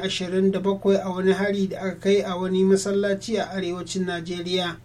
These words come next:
Gidan talabijin na Al Jazeera a ranar sha tara ga watan Agustan wannan shekara ya habarta cewa kamfanin dillancin labaran Reuters ya nakalto jami'ai na cewa akalla mutane ashirin da bakwai ne suka mutu,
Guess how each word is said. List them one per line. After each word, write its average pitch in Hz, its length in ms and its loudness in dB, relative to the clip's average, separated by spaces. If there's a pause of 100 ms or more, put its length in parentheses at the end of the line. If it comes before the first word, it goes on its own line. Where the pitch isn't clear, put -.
Gidan 185 260 -4
talabijin 180 580 -2
na 175 100 0
Al 175 140 -4
Jazeera 180 600 0
a 180 60 -4
ranar 185 380 2
sha 190 200 2
tara 196 400 2
ga 175 80 -8
watan 190 380 -2
Agustan 190 520 0
wannan 196 280 4
shekara 180 560 -4
ya 180 160 -4
habarta 196 440 2
cewa 175 540 0
kamfanin 185 520 -2
dillancin 185 540 0
labaran 185 480 -2
Reuters 190 380 4
ya 190 160 2
nakalto 196 540 2
jami'ai 190 640 2
na 190 160 4
cewa 180 520 2
akalla 185 400 -4
mutane 180 640 0
ashirin 185 480 0
da 190 80 0
bakwai 180 400 -2
ne 185 160 6
suka 190 260 -4
mutu, 190 440 -2